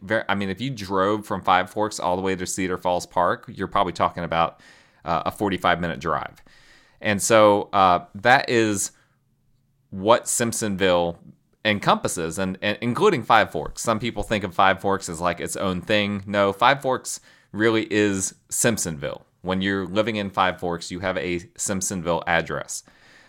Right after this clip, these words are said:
Um, now, I've heard a lot of differing opinions about Simpsonville over the years in terms of just the, the reputation that it has. It's always interesting to hear what people relocating to Greenville from another area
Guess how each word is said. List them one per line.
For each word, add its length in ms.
Um, 220
now, 160
I've 100
heard 140
a 100
lot 220
of 180
differing 340
opinions 460
about 300
Simpsonville 640
over 180
the 100
years 520
in 120
terms 320
of 280
just 280
the, 240
the 100
reputation 720
that 140
it 20
has. 200
It's 140
always 220
interesting 480
to 80
hear 280
what 200
people 500
relocating 840
to 220
Greenville 440
from 220
another 340
area 480